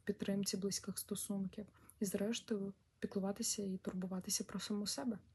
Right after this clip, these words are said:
І тут по-особливому хочеться підкреслити, що цінності скоріш відповідають не на питання "для чого?", а на питання "як саме?", як саме я хочу жити своє життя, як саме я хочу йти своєю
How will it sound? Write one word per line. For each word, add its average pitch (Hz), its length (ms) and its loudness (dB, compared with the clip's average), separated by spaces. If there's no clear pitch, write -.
І 208 80 -2
тут - 340 -4
по-особливому 233 600 8
хочеться 196 800 0
підкреслити, 208 840 2
що 202 560 2
цінності 247 720 2
скоріш 233 800 4
відповідають 214 800 2
не 208 300 6
на 214 120 6
питання 208 720 2
"для 190 340 4
чого?", 269 520 4
а 214 180 4
на 208 140 4
питання 233 480 2
"як 214 180 0
саме?", 185 460 2
як 202 140 -2
саме 277 260 4
я 196 60 0
хочу 202 320 0
жити 202 260 0
своє 196 240 0
життя, 196 280 0
як 190 280 0
саме 233 400 2
я 196 80 0
хочу 196 360 -2
йти 185 220 2
своєю 196 460 2